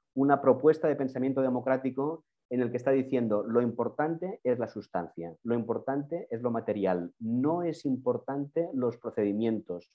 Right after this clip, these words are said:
no es importante las tradiciones inútiles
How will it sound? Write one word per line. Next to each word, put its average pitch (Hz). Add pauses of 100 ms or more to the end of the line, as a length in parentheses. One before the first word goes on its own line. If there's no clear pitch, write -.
no 147
es -
importante 139
las 135
tradiciones 127
inútiles 131